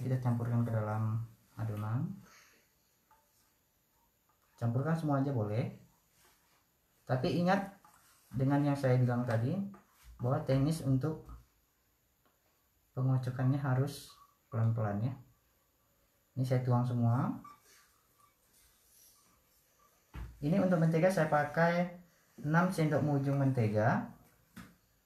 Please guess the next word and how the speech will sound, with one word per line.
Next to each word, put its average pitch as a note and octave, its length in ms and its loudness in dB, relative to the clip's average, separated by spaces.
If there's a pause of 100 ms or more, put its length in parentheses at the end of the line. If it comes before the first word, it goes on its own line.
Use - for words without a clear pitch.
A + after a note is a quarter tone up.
(2750)
Dan D3+ 560 2